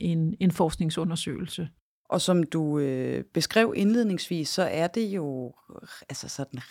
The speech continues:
Speaker 2: relativt for nylig, at, at man er begyndt at få noget, øh, evidens for,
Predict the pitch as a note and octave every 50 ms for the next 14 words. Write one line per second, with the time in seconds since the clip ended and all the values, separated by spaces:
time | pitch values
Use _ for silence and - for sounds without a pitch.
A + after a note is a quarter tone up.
0 | - C#3 C#3 D3+ F#3+ A#3+ C#4 C#4 - - G3+ F3 - - E3+ D#3+ D#3 D#3 D#3+ F3
1 | F#3+ G#3 A3+ A3+ G#3+ - - - D#3+ - - _ - - E3 E3 - - E3 E3
2 | D#3+ D3+ D3+ C#3 C3+ C#3+ - - C#3+ - G#3 G#3 G3 - - - - E3+ F3 F3+
3 | F#3 G3 G3 F#3+ E3+ D#3 C#3+ C3 - - - - - - - _ _ _ - -
4 | D3 - - - E3 E3+ D3 D#3 D#3 - - F3+ D#3+ - - - - - - E3
5 | E3 E3 F3